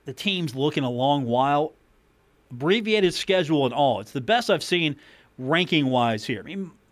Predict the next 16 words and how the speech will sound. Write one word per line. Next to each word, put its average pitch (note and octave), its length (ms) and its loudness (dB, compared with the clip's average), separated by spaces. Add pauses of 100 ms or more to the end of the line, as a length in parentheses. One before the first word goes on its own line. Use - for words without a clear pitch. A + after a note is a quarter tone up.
(440)
Marshall, G#3 400 0
North G#3 200 0
Texas, G3+ 480 -2
Western F3+ 380 -2
Kentucky, F#3 360 -2
U D#3 220 2
A F#3+ 100 4
B, E3+ 240 0
and F#3 100 -2
Louisiana F3 400 0
Tech. B3+ 200 -2
These A3 180 -4
are A3 80 2
all A#3 220 4
legitimate G#3+ 400 0
teams. A#3 200 -6